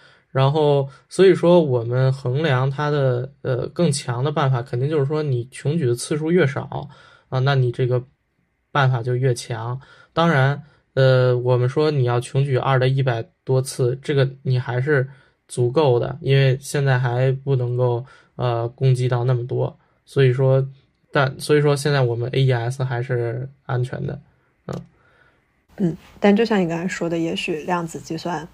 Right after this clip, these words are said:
Speaker 2: 机真的 <laughs> 发展得更好了之后，也许就会有新的标准被提出来，也说不定。
Speaker 1: 对，量子计算机主要的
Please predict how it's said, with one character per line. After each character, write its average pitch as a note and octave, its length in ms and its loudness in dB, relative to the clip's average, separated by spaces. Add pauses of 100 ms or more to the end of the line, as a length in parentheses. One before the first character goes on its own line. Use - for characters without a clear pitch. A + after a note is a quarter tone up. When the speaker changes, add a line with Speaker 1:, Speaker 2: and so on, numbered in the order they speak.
(300)
Speaker 2:
机 D#3+ 440 -4
真 E3+ 180 -2
的 E3+ 260 -2 (260)
<laughs> - 40 -6 (280)
发 E3+ 280 2
展 D#3 220 -2
得 D#3+ 160 -8
更 F3 140 -4
好 D3+ 220 -4
了 D#3 120 -12
之 E3 120 -10
后， E3 300 -8
也 F3 140 -2
许 F3 120 -6
就 E3 140 -4
会 E3+ 140 0
有 D3 100 -4
新 - 180 -4
的 F3+ 100 -2
标 D3+ 240 -6
准 D#3 200 -10
被 D#3+ 140 -12
提 D#3+ 200 -14
出 - 180 -16
来， E3+ 140 -14 (160)
也 E3 100 0
说 D#3+ 220 -4
不 D#3 80 -14
定。 D3 160 -12 (380)
Speaker 1:
对， B2+ 220 2
量 D#3+ 240 2
子 B2+ 100 0
计 D3+ 100 -4
算 C#3+ 160 0
机 C#3+ 420 -2
主 B2 140 -2
要 B2+ 220 2
的 B2+ 340 2